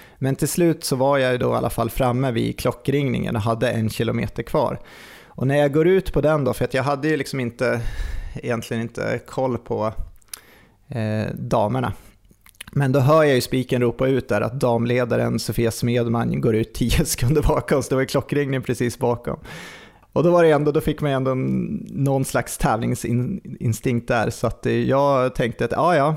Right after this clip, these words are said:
men nu är det ett varv kvar, nu får jag väl, eh, spurta det jag har."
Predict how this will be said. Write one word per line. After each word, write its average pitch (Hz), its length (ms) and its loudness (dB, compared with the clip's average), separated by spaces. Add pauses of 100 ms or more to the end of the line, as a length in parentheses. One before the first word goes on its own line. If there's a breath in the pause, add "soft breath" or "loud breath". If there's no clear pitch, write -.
men 139 220 0
nu 151 140 2
är 135 40 2
det 131 200 4
ett 120 220 -2
varv 117 160 2
kvar, 120 240 0
nu 117 140 0
får 113 140 -2
jag 110 100 2
väl, 113 260 0 (800 loud breath)
eh, 110 260 -2
spurta - 580 -4
det 113 100 2
jag 113 140 2
har." 110 380 0